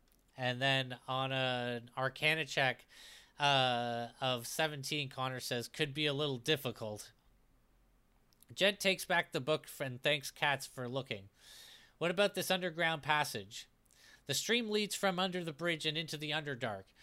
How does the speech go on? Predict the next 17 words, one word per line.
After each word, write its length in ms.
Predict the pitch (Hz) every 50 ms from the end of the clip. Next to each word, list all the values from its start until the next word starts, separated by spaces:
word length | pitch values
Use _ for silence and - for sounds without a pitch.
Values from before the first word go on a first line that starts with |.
| - - -
There's 160 | 143 139 135
no 100 | 170 196
way 200 | 202 202 196 185
for 160 | - 185 175
me 120 | 170 180 175
to 80 | 165
get 280 | 143 - 170 175 170 -
there 200 | 175 156 147 143
as 200 | 143 143 135 135
it 80 | 127
is, 260 | 156 156 135 120 113 -
but 160 | - 139 127
it's 180 | 131 127 -
useful 320 | 175 185 - - 175 165 170
information," 680 | 160 139 - 143 127 139 156 156 135 - 120 101 98 101
I 120 | 123 135 135
thought. 320 | - 117 104 104 104